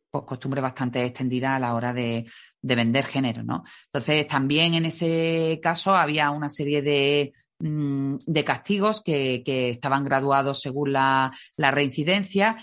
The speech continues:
Entonces, si no cumplían la primera vez, eran conducidos a la cárcel durante tres días. Recordemos que la cárcel estaba en la Plaza de la Constitución, ya hemos hablado de ella en varias ocasiones. La segunda vez que no cumplían, eran conducidos a la cárcel durante seis días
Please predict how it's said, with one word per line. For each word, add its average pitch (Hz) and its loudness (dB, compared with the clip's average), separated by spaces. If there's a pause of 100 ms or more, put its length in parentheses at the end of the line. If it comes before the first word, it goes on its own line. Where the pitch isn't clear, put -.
(200)
Entonces, 175 0
si 165 0
no 156 2
cumplían 165 2
la 160 2
primera 160 2
vez, 170 0
eran 160 0
conducidos 160 -2
a 156 2
la 151 2
cárcel 156 0
durante 156 0
tres 151 -4
días. 214 2
Recordemos 127 -2
que - -10
la 120 -2
cárcel 123 -4
estaba 127 0 (300)
en 139 0
la 131 2
Plaza 123 -6
de 131 -2
la 123 2
Constitución, 127 -2
ya 143 -2
hemos 123 0
hablado 123 2
de 127 0
ella 127 2
en 127 0
varias 127 2
ocasiones. 180 0 (320)
La 147 2
segunda 175 0
vez 175 0
que 180 -2
no 165 -2
cumplían, 165 0
eran 151 0
conducidos 151 -2
a - 2
la 123 0
cárcel 156 0
durante 131 -2
seis 160 -2
días 190 2